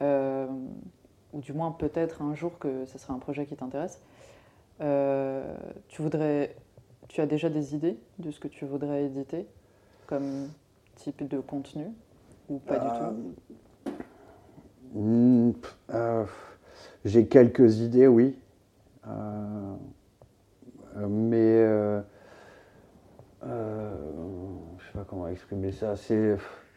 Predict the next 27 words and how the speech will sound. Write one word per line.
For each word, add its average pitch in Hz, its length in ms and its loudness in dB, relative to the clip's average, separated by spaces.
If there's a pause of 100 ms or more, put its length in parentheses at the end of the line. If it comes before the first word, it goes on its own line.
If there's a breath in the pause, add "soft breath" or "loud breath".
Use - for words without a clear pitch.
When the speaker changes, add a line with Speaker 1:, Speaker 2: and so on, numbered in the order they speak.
(2250 loud breath)
Speaker 2:
en 110 100 0
fait, 120 120 4
je 113 40 -2
trouve 117 120 -2
que 98 80 -6
je - 60 -10
suis 101 80 -6
pas 104 220 0
du 98 240 -2
tout 107 260 -4
assez 95 260 -4
intelligent 95 600 -6
pour 92 160 -12
faire 80 140 -14
des 87 260 -8
essais 85 300 -6
ou 87 120 -8
des 90 120 -8
théories 87 500 -6
ou 90 120 -12 (100)
ce - 60 -16
genre 80 160 -14
de 85 100 -12
choses. 90 360 -10 (1120 soft breath)
Euh... 90 600 -6 (880)
j'ai 98 200 -2 (220)
vraiment, 107 1040 0